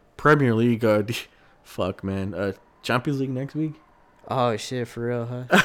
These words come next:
Speaker 1: <laughs> Uh, yeah, that's the next thing up, I think. Oh, no. No, it's in two weeks. December seventh.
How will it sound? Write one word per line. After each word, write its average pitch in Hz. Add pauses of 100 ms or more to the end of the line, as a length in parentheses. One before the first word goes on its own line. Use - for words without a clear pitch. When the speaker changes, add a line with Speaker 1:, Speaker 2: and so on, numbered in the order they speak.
Speaker 1:
<laughs> - (520)
Uh, 120
yeah, 127
that's 127
the 135
next 123
thing 110
up, 135
I -
think. 127 (1300)
Oh, 151
no. 139
No, 123
it's 120
in 127
two 123
weeks. 107
December 117
seventh. 101